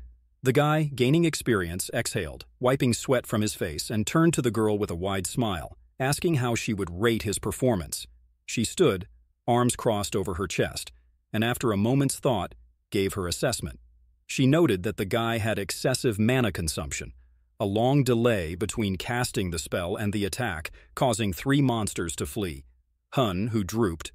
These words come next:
apologized for this. The girl continued,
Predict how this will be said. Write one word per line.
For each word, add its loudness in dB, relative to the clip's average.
apologized -4
for -6
this. -8
The 4
girl 8
continued, 2